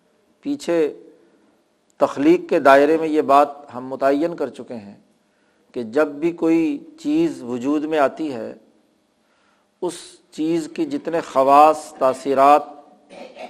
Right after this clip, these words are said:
اس کے اندر جو قوتیں کار فرما ہیں، ان کا اپنا ایک اثر ہوتا ہے، ایک نتیجہ نکلتا ہے۔ تو جب تمام قوتوں کی اپنی خواص اور تاثیرات ہیں، تو انسان کے اندر یہ دو قوتیں ہیں،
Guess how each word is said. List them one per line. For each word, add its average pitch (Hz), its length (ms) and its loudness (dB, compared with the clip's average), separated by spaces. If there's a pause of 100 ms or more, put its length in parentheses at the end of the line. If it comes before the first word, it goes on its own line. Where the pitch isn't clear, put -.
(120)
اس - 160 -16
کے 156 140 0
اندر 143 280 0
جو 131 260 -4
قوتیں 147 440 0
کار 135 180 6 (100)
فرما 127 440 -2
ہیں، 113 100 -12 (680)
ان 143 140 -10
کا 160 180 6
اپنا 160 260 2
ایک 160 240 2
اثر 147 240 -2
ہوتا 107 260 -6
ہے، - 140 -20 (640)
ایک 120 140 -12
نتیجہ 131 360 -2
نکلتا 131 460 -6
ہے۔ 113 100 -20 (1200)
تو 120 100 -8
جب 143 240 0 (120)
تمام 156 440 4
قوتوں 151 540 -6
کی 170 200 -6
اپنی 160 300 -6
خواص 135 540 4
اور 151 80 -2
تاثیرات 147 640 2
ہیں، 101 140 -18 (1000)
تو - 100 -12
انسان 143 540 0
کے 180 100 -2
اندر 175 260 -2
یہ 165 200 0
دو 151 200 0 (100)
قوتیں 156 380 -2
ہیں، - 260 -16